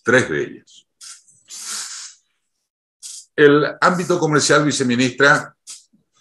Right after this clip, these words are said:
por lo que había mencionado, perdón, presidenta, por lo que había mencionado recién, es prioritario. Tenemos campos prioritarios. Por ahora ya hay rutas trazadas en lo que respecta a la carne vacuna,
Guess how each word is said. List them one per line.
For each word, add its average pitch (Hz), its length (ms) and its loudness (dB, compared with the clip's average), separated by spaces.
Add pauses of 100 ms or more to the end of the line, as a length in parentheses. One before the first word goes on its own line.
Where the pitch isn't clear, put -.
(240)
por 110 180 4
lo 110 100 2
que 92 140 -6
había 104 320 2
mencionado, 90 540 -4 (100)
perdón, 92 240 4 (180)
presidenta, 117 540 4
por 101 100 2
lo 98 80 0
que 104 100 -2
había 92 160 0
mencionado 98 520 0
recién, 117 500 0 (440)
es 120 260 -2
prioritario. 85 640 0
Tenemos 104 380 -4
campos 98 360 -2
prioritarios. 117 1000 2 (260)
Por 107 180 8
ahora 123 560 6 (460)
ya 113 420 2
hay 92 140 -8
rutas 104 300 -8
trazadas 110 640 0
en 101 100 -4
lo 101 140 -2
que 95 80 -4
respecta 101 560 0
a 95 80 2
la 92 180 0
carne 98 540 -2 (1300)
vacuna, 143 680 0